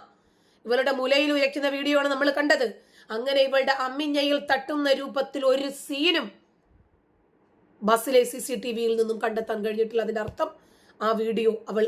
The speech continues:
എഡിറ്റ് ചെയ്തതാണ് റീച്ചിന് വേണ്ടി. ആ മനുഷ്യൻ അപമാനഭാരത്താൽ ജീവൻ ഒടുക്കിയതും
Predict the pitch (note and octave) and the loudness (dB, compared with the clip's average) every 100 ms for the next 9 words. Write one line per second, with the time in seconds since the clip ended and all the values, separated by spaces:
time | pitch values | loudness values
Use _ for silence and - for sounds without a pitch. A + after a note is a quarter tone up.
0 | A3 A3+ G#3+ A#3 - A3+ A3+ G#3 G#3 G3+ | 0 0 2 0 -4 -2 0 2 0 -2
1 | G#3 G#3+ G#3+ B3+ A#3 B3 G#3+ G3 _ _ | -4 -6 -8 -12 -10 -10 -10 -16 _ _
2 | _ - - - - _ B3 D4+ D4 C#4 | _ -20 -20 -20 -20 _ 4 4 4 2
3 | C#4+ D#4 E4+ E4 F4+ - _ A3+ A3+ C#4 | 2 2 2 2 2 -8 _ -4 0 2
4 | C#4 C#4+ D4 D4 A3 C4+ C#4+ D4 D4 - | 4 6 6 2 2 4 4 4 0 2
5 | D4+ D#4 B3 G3 - _ _ _ _ _ | 4 4 2 -4 -10 _ _ _ _ _
6 | F#3+ A#3 B3+ A#3+ A#3 A#3 A#3+ A3+ | -14 -8 -2 0 -2 0 0 0